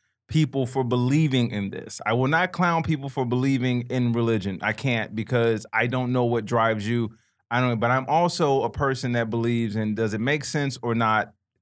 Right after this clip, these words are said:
and, and what helps. So I got a friend of mine who used to be on drugs. Like, he was hardcore, like, cracked out,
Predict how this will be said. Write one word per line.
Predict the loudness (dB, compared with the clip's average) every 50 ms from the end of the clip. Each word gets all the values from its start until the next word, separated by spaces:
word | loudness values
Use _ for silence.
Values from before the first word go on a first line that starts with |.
| _ -4
and, | -2 0 0 -2 -2
and | -2 -2 0 0 -2 -4 -2 0
what | 0 0 2
helps. | 2 0 0 -2 -4 -12 -18 _ _ _ -20 -20 _ _ -6
So | -2 0 2 2
I | 2 2
got | 2 2 2 0
a |
friend | 0 -2 -4 -4 -2 0
of | 0 0
mine | 2 2 2 2 0 0 -2 -4 -6 -10 -10 -6
who | -4 -2 -2 0 0 0 0 0
used | 0 0 0 0 0
to | -2
be | -2 0 0 0 2
on | 2 2 0
drugs. | 2 2 0 0 0 -2 -4 -8 -6
Like, | -6 -4 -2
he | 0 -2
was | -2 -2 -2
hardcore, | 0 2 2 2 0 -2 -2 -2 0 2 2 0 2
like, | 2 2 0 0 -2 -4
cracked | -2 0 0 0 0 -2 -2 0
out, | 2 2 2 2 0 -4